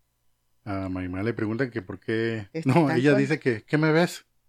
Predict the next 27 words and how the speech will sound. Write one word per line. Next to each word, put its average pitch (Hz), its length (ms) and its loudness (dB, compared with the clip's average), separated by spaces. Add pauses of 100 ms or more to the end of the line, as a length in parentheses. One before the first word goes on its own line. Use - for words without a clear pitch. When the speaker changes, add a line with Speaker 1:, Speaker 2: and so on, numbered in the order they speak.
(420)
Speaker 1:
<laughs> 120 220 -14
No, 139 100 4
Angélica 160 400 6
le 165 80 8
dice, 156 240 6
Speaker 2:
Sí. 139 60 6
Speaker 1:
"Marimar, 151 280 2
¿qué - 120 -2
me 160 120 4
ves?" 165 320 2 (480)
Speaker 2:
Y 175 100 -2
ahí 175 120 2
dice, 196 260 -2
"Oh, 226 400 -2
es 208 160 -6
que 247 200 -8
te 233 180 -8
veo 202 240 -4
contenta. 185 880 -8
Speaker 1:
<laughs> - 680 -2
Speaker 2:
Te 175 80 -6
veo 175 240 -2
Speaker 1:
Está 131 220 0
rete 165 280 0
Speaker 2:
feliz". 190 160 2
Speaker 1:
contenta. 131 720 0
Speaker 2:
Ajá. 208 680 -2